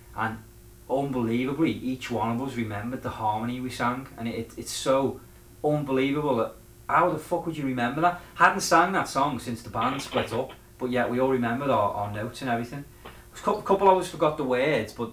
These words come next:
like, some of the words, but that's it. Other than that, like, it was, it was amazing. So if you type in on, uh, Instinct, um, End of the Road, two thousand and eleven, you, it'll pull up a video and you can listen to us there. There's two videos, but probably one of the best ones is The End of the Road,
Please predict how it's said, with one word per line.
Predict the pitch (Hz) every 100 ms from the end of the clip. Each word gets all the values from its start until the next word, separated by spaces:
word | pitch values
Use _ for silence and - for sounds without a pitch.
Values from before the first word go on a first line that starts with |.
| -
like, | 117 113
some | -
of | 127
the | 117
words, | 110 123 113
but | -
that's | - 151 147
it. | 160
Other | 170
than | 151
that, | 151 180
like, | 165 120 - -
it | -
was, | 135 -
it | 175
was | 180
amazing. | 185 127 135 190 226 - - -
So | -
if | 160
you | 160
type | 202 214
in | 175 170
on, | 143 123
uh, |
Instinct, | 113 104 - 120 - 131 101 - - - - -
um, | -
End | 107 101 101 123
of | 123 113
the |
Road, | 113 107 107 107 104 - - - - -
two | 127
thousand | 113 113 110 104
and | 104
eleven, | 101 98 95 90 78 - - -
you, | 107 107 107
it'll | 107 101
pull | - 117
up | 107
a | 101
video | 98 98 104
and | 101
you | 92
can | 104
listen | 95 98
to | - 104
us | 95
there. | - 98
There's | - -
two | - 127 117
videos, | 113 110 110 110
but | 104 - - - - - - -
probably | - 117 107
one | 110 110
of |
the | 95
best | 95 95 -
ones | 104 92
is |
The | 87 101
End | 98
of | 90
the |
Road, | 95 95 95